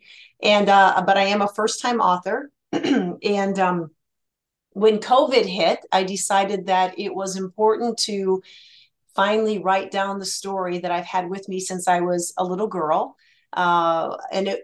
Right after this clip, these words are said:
it is about difficult conversations. And I think one of the most difficult conversations that we have to have the courage to engage in is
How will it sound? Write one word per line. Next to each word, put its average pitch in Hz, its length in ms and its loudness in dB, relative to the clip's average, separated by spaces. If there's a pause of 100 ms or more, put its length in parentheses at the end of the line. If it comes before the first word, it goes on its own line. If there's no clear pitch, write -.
it 202 180 2
is 196 280 -2
about 190 480 -2
difficult 214 500 -2
conversations. 202 840 -2
And 185 100 -4
I 185 60 -2
think 180 200 -8
one 185 140 2
of 180 80 0
the 180 60 -2
most 180 300 -2
difficult 226 580 0
conversations 170 840 -6
that 165 200 0
we 190 160 -2
have 180 220 -2
to 175 80 -12
have 170 200 -4
the 175 80 -10
courage - 920 -4
to 202 440 0
engage 185 540 -2
in 175 240 -2
is 180 480 -6